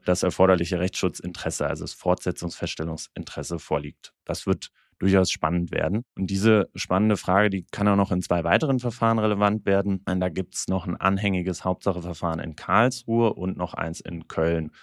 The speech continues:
Und in Karlsruhe soll auch im, äh, Anfang Juli jetzt mündlich verhandelt werden. Und in diesen Hauptsacheverfahren ist eben eine E-G-H-Vorlage gut denkbar,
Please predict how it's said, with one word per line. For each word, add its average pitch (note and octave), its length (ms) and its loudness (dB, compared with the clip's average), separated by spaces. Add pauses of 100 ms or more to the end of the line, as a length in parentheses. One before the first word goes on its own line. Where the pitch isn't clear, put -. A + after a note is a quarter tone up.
(260)
Und - 100 -4
in E2 80 -2
Karlsruhe F2 360 -2
soll E2 220 2
auch E2 240 -2
im, E2 460 -4
äh, E2+ 60 -4
Anfang F2 420 -2
Juli F2 340 4
jetzt D#2+ 320 0
mündlich E2+ 380 -4
verhandelt E2+ 520 -2
werden. - 500 -6
Und F#2 120 -6
in F2+ 120 4
diesen G#2+ 460 4
Hauptsacheverfahren G2 640 4
ist F2 120 2
eben F2 280 0 (280)
eine E2+ 140 -4 (320)
E-G-H-Vorlage F#2+ 920 4
gut F2+ 240 -4
denkbar, F3+ 640 2